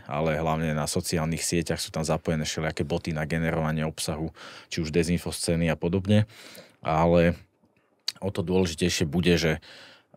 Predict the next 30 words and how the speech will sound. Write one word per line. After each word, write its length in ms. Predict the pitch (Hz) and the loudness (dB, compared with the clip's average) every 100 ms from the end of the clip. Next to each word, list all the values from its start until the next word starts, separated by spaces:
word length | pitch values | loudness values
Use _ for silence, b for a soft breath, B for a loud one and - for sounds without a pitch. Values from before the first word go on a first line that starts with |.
| - | -8
aby 220 | 80 78 | -6 -4
ten 200 | - 82 | 0 0
človekom 540 | - 101 104 104 90 | 2 4 6 4 0
vytvorený 480 | 90 90 95 92 82 | -4 -2 2 2 2
obsah, 380 | 73 82 - 123 117 - - _ _ _ | 0 0 2 2 2 -16 -20 _ _ _
mm, 480 | - 82 80 80 80 78 _ _ _ | -14 -10 -8 -8 -10 -12 _ _ _
bol 160 | - 92 | -8 -8
podložený 600 | - 98 98 87 85 85 | -4 -2 -2 -2 -4 -4
tým 160 | - 76 | -6 -4
profilom, 500 | 98 95 - 87 82 | 2 2 4 4 4
odbornosťou, 640 | 87 87 82 82 78 - 76 | 4 2 2 0 -2 -4 -4
dôveryhodnosťou 800 | 80 82 76 73 76 - - | -2 -2 -4 -6 -8 -8 -4
autora 440 | 73 78 - 87 80 B B B B B B | -2 -4 -2 -4 -4 B B B B B B
a 280 | - 107 - - _ _ | -2 -2 -4 -18 _ _
dokázal 460 | - 98 95 85 85 | -2 2 4 4 2
sa 160 | - | 2
odlíšiť. 480 | 85 82 80 80 80 | 2 2 0 -2 0
To 80 | 95 | 0
bude 160 | 87 87 | 2 2
to 100 | 87 | 4
jediné 340 | 90 92 85 | 2 4 2
asi 200 | 82 - | 2 0
odlíšenie, 500 | 80 82 101 - 101 92 | -2 0 0 0 0 0
ktoré 220 | - 80 | -2 -6
sa 160 | - | -6
bude 160 | 80 80 | -4 -4
dať 300 | 78 80 - | -2 -4 -6
urobiť 420 | - 160 - 156 - - - | -8 -8 -6 -8 -8 -16 -16
voči, 500 | 123 151 160 - 147 | -12 -10 -8 -8 -8
e, 180 | - - | -12 -14